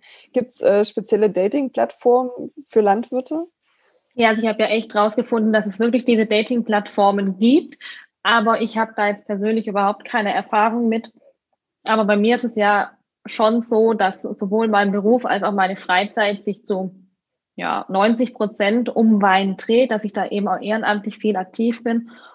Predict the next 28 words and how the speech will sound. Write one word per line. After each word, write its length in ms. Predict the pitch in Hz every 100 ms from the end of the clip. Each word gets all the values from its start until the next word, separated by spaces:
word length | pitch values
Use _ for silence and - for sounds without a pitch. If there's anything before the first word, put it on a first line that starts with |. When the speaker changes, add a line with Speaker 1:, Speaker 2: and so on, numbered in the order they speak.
| _
Speaker 2:
Und 60 | 202
dann 120 | 208
kommt 200 | 190 -
man 160 | 214 202
mit 140 | 202
Gleichgesinnten 800 | 208 214 226 240 - 214 214 220
zusammen. 580 | 220 196 226 190 170 _ _ _ _ _ _ _ _ -
Dann 100 | 214
ist 160 | 233
es, 180 | 233 214 -
ähm, 480 | - 196 202 202 - _ _ _ _ _ _
ja 220 | 214 220
doch 240 | 214 233 233
irgendwie 360 | 220 220 214
eine 140 | 214 208
Veranstaltung, 560 | - 196 208 220 190
egal 300 | 196 190 196
ob 60 | 220
es 80 | 214
jetzt 260 | 202 202
eine, 320 | 196 180 180 -
äh, 200 | 175 175
Gremiensitzung 880 | - 214 269 294 262 - 269 269 247
ist, 300 | 240 240 233
wo 80 |
man 160 | 220 214
andere 440 | 95 214 220 220
Leute 420 | 208 208 214 208